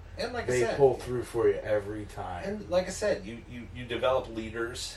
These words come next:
Speaker 1: and then those leaders are, obviously, you pay them more, you do whatever, and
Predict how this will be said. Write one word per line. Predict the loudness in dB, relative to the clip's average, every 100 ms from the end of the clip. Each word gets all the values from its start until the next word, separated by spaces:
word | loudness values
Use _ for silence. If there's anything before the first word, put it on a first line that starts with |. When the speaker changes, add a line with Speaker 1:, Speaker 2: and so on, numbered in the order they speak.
| -8
Speaker 1:
and | -6
then | -6
those | -2 -4 -4 -6
leaders | -6 -4 -6 -6 -4
are, | 0 0 0 -6 -10
obviously, | -6 -6 -6 -10 -12
you | -14
pay | -14 -10
them | -8 -8
more, | -6 -6 -8
you | -12 -12 -12
do |
whatever, | -10 -8 -8 -8 -8 -10
and | -10